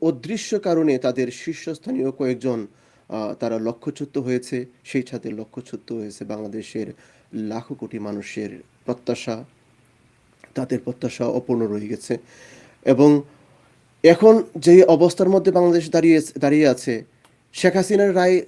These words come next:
যখন ঘোষিত হতে চলেছে, তখন বাংলাদেশ স্পষ্ট দুই ভাগে আবার বিভক্ত হয়ে গেছে।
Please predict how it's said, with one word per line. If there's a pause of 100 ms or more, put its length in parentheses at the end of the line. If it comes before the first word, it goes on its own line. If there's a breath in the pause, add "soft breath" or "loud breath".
(120)
যখন (440)
ঘোষিত
হতে
চলেছে, (400 soft breath)
তখন
বাংলাদেশ (220)
স্পষ্ট
দুই
ভাগে
আবার
বিভক্ত
হয়ে
গেছে।